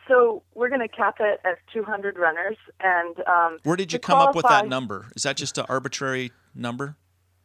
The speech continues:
Speaker 2: I'm
Speaker 1: It
Speaker 2: joking.
Speaker 1: doesn't sound like it, does it?
Speaker 2: <laughs>
Speaker 1: <laughs>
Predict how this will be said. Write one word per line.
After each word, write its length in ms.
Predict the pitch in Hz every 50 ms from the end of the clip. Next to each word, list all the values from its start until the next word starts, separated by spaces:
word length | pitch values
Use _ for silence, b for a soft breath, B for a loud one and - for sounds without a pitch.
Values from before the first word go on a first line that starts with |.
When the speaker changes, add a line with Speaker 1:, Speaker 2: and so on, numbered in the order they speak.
| _ _ _ _ _ _ _ _ -
Speaker 2:
I'm 100 | 123 120
Speaker 1:
It 40 | -
Speaker 2:
joking. 340 | - 120 262 277 - -
Speaker 1:
doesn't 260 | 427 440 466 339 - - -
sound 300 | - 226 240 277 285 262
like 240 | 226 180 165 - -
it, 120 | 165 - _
does 180 | 208 208 202 -
it? 920 | 175 151 - - 147 151 - - 226 - - 233 247 - 285 240 - - -
Speaker 2:
<laughs> 0 |
Speaker 1:
<laughs> 40 | B